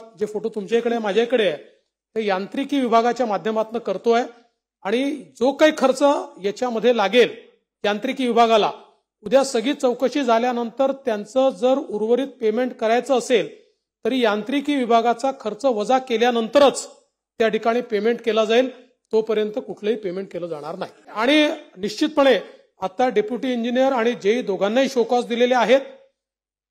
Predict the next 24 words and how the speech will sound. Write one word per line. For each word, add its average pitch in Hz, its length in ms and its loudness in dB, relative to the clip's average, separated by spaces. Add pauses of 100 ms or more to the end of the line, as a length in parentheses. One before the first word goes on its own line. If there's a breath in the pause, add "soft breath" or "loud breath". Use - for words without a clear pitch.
(240)
त्यांचा 202 380 -2
खुलासा 240 360 2
मागवण्यात 247 460 2
येईल. 269 180 -2 (600)
आणि 220 400 2 (380)
आपल्याकडे 254 640 2 (880)
नियम 254 400 2
आहे 196 180 2
की 247 280 -6 (540)
किती 277 300 -2
टक्के 269 380 -6
कोणी 262 420 -2 (520)
त्याच्यावर 226 440 0 (420)
व्हिजिलन्स 247 460 0
करायचा, 202 420 2
म्हणजे 208 500 0 (260)
जेईला 240 320 2
किती 247 240 -4
टक्के, 220 280 -2
त्यांनी 220 200 -4
शंभर 226 260 -2
टक्के 220 260 -2
करायचा, 208 500 -2
अजून, 220 280 -4